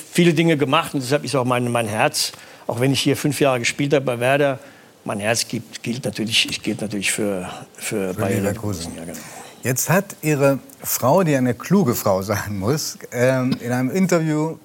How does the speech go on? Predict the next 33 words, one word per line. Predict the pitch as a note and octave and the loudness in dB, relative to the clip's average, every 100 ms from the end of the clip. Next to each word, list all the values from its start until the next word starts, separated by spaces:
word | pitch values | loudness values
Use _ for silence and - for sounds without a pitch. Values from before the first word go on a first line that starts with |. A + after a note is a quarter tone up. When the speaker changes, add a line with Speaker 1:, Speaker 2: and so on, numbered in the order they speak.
| - | -10
Speaker 2:
vor | - A#2 | -4 -2
kurzem | C3+ C#3+ - B2 | 0 -2 -2 0
gesagt, | A2+ G#2+ B2 A#2+ - | 2 2 2 0 -2
der | A2 | 0
wird | D#3+ - | 0 0
aber | A#2+ | 2
nie | A#2+ A#2 C3+ D#3+ | 2 2 0 -2
aufhören, | - A#2+ A2+ A2+ A2 A2 B2 - - - | -2 -4 -2 -4 -2 -4 -8 -12 -20 -12
Fernsehen | - A2+ A2 G2+ A2+ | -2 0 0 0 -2
zu | G#2 A2+ | -2 -6
gucken, | - A#2 - G#2+ - - | -4 -4 0 0 0 -2
Fußball | A#2+ G2+ F#2+ | -4 -2 -4
zu | E2+ B2 | -2 0
Speaker 1:
Ja, | A#2 | 0
Speaker 2:
gucken. | F2 | -2
Speaker 1:
natürlich. | F2 E2 - - - - | -6 -10 -12 -14 -16 -12
Ja, | - - - - - - | -10 -8 -10 -10 -16 -10
ja. | A2 | -2
Speaker 2:
Darf | G#2 E3+ F3+ | 2 2 2
man | F#3 | 2
daraus | D#3 E3 | 2 2
schließen, | - E3+ D#3+ E3+ D3+ | 0 -2 -2 -2 0
dass | C#3 - | 0 -2
Sie | C3+ C3 | -4 -2
auch | A2+ C3+ - | 0 0 -2
diese | - B2 A#2+ A#2+ G2 | -6 -6 0 0 2
W | A#2 | 0
M | A#2 A#2 A#2+ A#2+ A#2+ | 0 2 4 4 2
in | - A2+ | -2 -2
Katar, | - B2 - C3 B2+ G#2 - - - _ _ | 0 0 2 2 0 -4 -14 -20 -20 _ _
äh, | - G#2+ | -6 -4
verfolgen? | G#2 A#2 G2+ A#2 A#2+ A#2+ A#2 C3 - | -2 -2 0 2 4 2 2 -2 -2
Und | B2 A#2+ | -2 -4